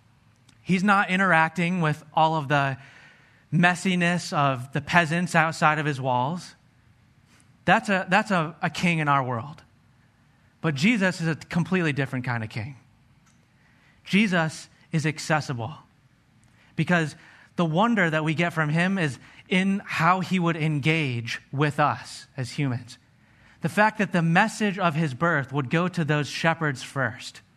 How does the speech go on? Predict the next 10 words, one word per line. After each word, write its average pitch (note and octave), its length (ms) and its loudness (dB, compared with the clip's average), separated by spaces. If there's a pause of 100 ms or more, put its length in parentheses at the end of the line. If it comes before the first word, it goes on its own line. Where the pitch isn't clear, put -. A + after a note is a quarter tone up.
(1700)
One F#3 160 2
of F3+ 40 0
the E3+ 120 0
lowest F3+ 600 0 (640)
set F3 340 0
of D3+ 140 -2
people C#3+ 480 -2
or E3+ 200 -2
people D3+ 300 -2
group C#3 360 -2